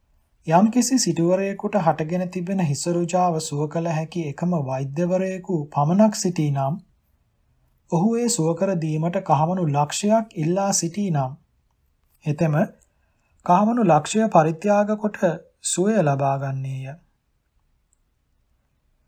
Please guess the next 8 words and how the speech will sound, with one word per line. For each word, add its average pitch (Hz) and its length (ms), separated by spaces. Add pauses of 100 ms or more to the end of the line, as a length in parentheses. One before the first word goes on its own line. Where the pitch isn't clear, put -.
(400)
නිරතුරුව 175 520
හිස 165 200
රුජාවෙන් 156 600
පෙළෙමින් 160 440
සිටීමට 151 600
වඩා 143 380 (440)
කහවණු 196 380
ලක්ෂය 160 400